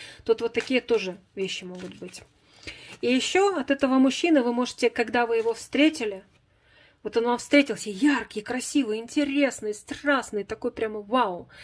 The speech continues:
а, понравился вам, очень понравился мужчина. А потом вы начинаете понимать, что, к сожалению, вот эта картинка, которая сверху, она не совсем, возможно, адекватна, потому что мужчина, а, выглядит внешне многообещающе, а на самом деле вы не получаете того,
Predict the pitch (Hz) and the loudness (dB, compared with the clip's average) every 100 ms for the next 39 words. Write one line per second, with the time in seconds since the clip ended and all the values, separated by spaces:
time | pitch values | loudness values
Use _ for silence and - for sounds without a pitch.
0 | - - - - - - - - 240 233 | -20 -18 -18 -18 -18 -12 -10 0 2 2
1 | 190 165 - 175 170 156 - - - - | -2 -6 -14 -14 -14 -16 -18 -20 -20 -20
2 | _ - 262 226 190 190 175 160 170 - | _ 6 8 8 2 -10 -10 -12 -14 -16
3 | 165 - 175 175 - 240 330 254 226 - | -16 -16 -12 -10 -6 0 0 0 -4 -6
4 | 226 214 220 - 220 240 302 302 - 202 | -6 -6 -6 -4 -2 2 0 0 -6 -6
5 | - 226 - 247 254 214 208 208 226 311 | -4 -6 -4 0 0 0 -2 -2 0 -2
6 | 330 - - - - 202 226 233 220 - | -4 -20 -20 -20 -10 0 0 0 -2 0
7 | 220 - 247 254 254 262 269 254 262 - | -2 -2 -6 -4 -6 -4 0 0 0 -4
8 | 247 254 254 277 262 214 208 220 226 220 | -2 -2 -2 -4 -4 -4 -6 -6 -6 -6
9 | 214 226 - 233 208 196 202 202 196 208 | -6 -10 -8 -6 -6 -8 -8 -8 -8 -6
10 | 262 285 262 - - 220 214 - 220 233 | -2 -2 -2 -6 -4 -2 -2 -2 -4 -4
11 | - 262 240 220 - - - - 220 220 | -2 0 0 -2 -8 -20 -18 -2 0 0
12 | 240 226 220 214 233 240 - 220 214 208 | 0 0 0 -6 -4 -2 -2 -4 -4 -4
13 | 208 214 - 302 320 - 208 208 208 277 | -6 -6 -2 2 2 0 -6 -8 -4 0
14 | 285 233 208 196 196 208 208 240 220 226 | 0 0 -6 -6 -6 -6 -6 -8 -10 -8
15 | 254 269 262 269 220 190 180 - - 208 | -6 -4 -4 -4 -4 -4 -6 -12 -8 -8
16 | 202 269 370 | 0 2 4